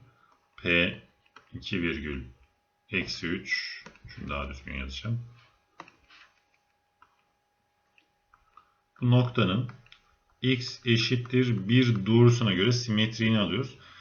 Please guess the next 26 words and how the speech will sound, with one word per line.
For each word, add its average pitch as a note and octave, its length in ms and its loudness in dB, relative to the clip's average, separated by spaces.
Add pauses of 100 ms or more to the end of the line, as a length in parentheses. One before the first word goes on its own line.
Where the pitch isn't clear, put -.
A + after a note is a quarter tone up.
(120)
X D#3 240 -6
eşittir C3 460 0
bir C#3 220 2
doğrusunun C3+ 400 2
özelliği C3+ 520 0
y B2 160 8
eksenine A#2+ 600 4 (180)
paralel G#2 400 4
olması. E2 640 0 (160)
Y F#2 180 0
eksenine F2+ 600 -4
paraleldir. F2+ 500 -4
Sanki B2+ 360 -2
y B2+ 240 4
eksenine C3 420 0
göre B2+ 180 4
simetriğini B2+ 800 0
aldığımızı A#2+ 580 2
düşünebiliriz. A#2+ 720 -2 (360)
Ki C3+ 140 -4
bu B2 140 4
durumda F2+ 360 2
da C#3+ 80 -6
y G2+ 340 0
bileşeni F2+ 460 -4
değişmiyordu. D2+ 800 -6